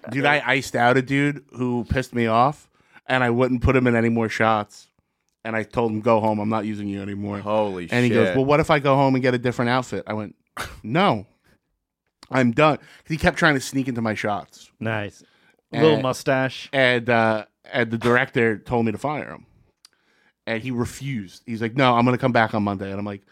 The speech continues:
Speaker 1: he goes, "I'm gonna come back and I'm gonna look different and you're gonna use me." And I'm like, "No, I'm not." And I made him sit in holding for fourteen hours.
Speaker 2: Wow.
Speaker 1: And he goes, "You didn't use me." I went, "I told you I wasn't gonna use you." That guy hates me. <laughs>
Speaker 2: Yeah,
Speaker 3: Nice.
Speaker 2: but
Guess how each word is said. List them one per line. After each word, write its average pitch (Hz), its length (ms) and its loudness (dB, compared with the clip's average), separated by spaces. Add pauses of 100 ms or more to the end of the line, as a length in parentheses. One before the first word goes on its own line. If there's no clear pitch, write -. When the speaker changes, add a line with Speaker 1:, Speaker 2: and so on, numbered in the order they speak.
Speaker 1:
he - 60 -10
goes, 123 100 0
"I'm 131 60 4
gonna 131 100 4
come 143 120 0
back 131 180 4
and 127 100 -2
I'm 123 60 2
gonna 120 120 2
look 117 180 -4
different 110 320 -4
and 101 80 -4
you're 104 100 -6
gonna 107 120 -6
use 101 200 -8
me." 87 140 -10
And 92 100 -10
I'm 95 60 -12
like, 95 240 -16
"No, 151 240 2
I'm 202 80 2
not." 143 320 2 (600)
And 127 120 2
I 131 80 2
made 139 240 2
him 131 80 -2
sit 151 420 0
in 127 380 -4
holding 120 500 2
for 113 180 -12
fourteen 120 520 -4
hours. 90 340 -8
Speaker 2:
Wow. 95 880 -2
Speaker 1:
And 123 160 2
he 123 60 -2
goes, 117 200 -2
"You 147 100 -2
didn't 135 180 0
use 156 220 -6
me." 107 100 -10
I 104 80 -4
went, 107 220 -4
"I 107 120 0
told 160 300 -4
you 123 80 -2
I 104 40 -2
wasn't 101 280 -8
gonna 101 120 -12
use 95 260 -12
you." 95 200 -14 (760)
That 113 220 -2
guy 90 140 -12
hates 113 600 -14
me. 101 320 -16
<laughs> - 80 -12
Speaker 2:
Yeah, 151 80 4 (260)
Speaker 3:
Nice. 104 60 -6
Speaker 2:
but 170 220 2